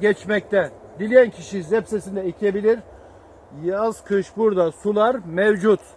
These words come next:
Ayrıca bunun içerisine tina house ev koyabilirsiniz. Prefabrik ev koyabilirsiniz. Konteyner koyabilirsiniz arkadaşlar. Bazı bilmeyen arkadaşlarım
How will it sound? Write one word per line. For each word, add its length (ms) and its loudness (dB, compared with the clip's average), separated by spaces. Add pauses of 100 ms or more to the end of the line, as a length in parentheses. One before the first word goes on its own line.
(800)
Ayrıca 640 0
bunun 200 -2
içerisine 720 -2
tina 300 -4
house 280 0
ev 160 0
koyabilirsiniz. 840 0 (200)
Prefabrik 580 0 (100)
ev 160 0
koyabilirsiniz. 1080 0 (1120)
Konteyner 500 2
koyabilirsiniz 680 2
arkadaşlar. 600 0 (120)
Bazı 380 0
bilmeyen 320 0
arkadaşlarım 760 2